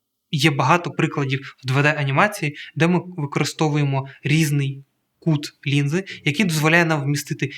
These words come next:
більше чи менше простору в кадрі. Декілька ресурсів, які я раджу подивитися, якщо ви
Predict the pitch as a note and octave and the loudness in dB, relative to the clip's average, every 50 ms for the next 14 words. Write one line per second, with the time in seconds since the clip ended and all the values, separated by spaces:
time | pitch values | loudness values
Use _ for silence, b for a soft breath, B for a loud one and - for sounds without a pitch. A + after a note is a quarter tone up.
0 | B B C3+ C#3 F#3+ G#3+ - E3 C3+ - - C#3 C#3+ D3 C#3+ - C#3 - - C#3+ | B B 0 2 2 2 2 -2 -2 -2 -2 0 0 0 0 -2 -4 -4 -4 -4
1 | C3+ C3 - - C3+ B2+ - - C3+ B2+ B2 A#2+ A#2+ B2+ - _ _ _ _ _ | -4 -4 -4 -6 -6 -6 -4 -2 -2 -2 -2 -2 -8 -12 -16 _ _ _ _ _
2 | _ _ _ _ _ - C#3+ G3+ A3 A3+ A3 - - E3+ E3+ - - C#4 C#4 - | _ _ _ _ _ 0 2 2 2 2 0 0 0 0 -2 0 -2 -2 -2 -2
3 | - C#3+ - - D3+ - - - F3+ F#3+ F#3+ E3 C#3 C3 - D3 D3+ D3+ D3+ D3 | -6 -6 -6 -8 -12 -10 -6 -4 -2 0 0 0 -2 -2 -2 -2 -2 -2 -2 -2
4 | D3 D3 C#3+ C3+ D3 C#3 - D3 C3 C3+ C3+ G3 A3+ A3+ - - - C#3+ C3+ C3+ | -2 -4 -2 -4 -6 -6 -6 -4 -2 -2 0 -2 -2 -4 -6 -10 -6 -6 -6 -4
5 | - - - D3+ C3+ B2+ C#3 D3+ D#3 | -4 -4 -4 -4 -4 -2 -2 -2 -2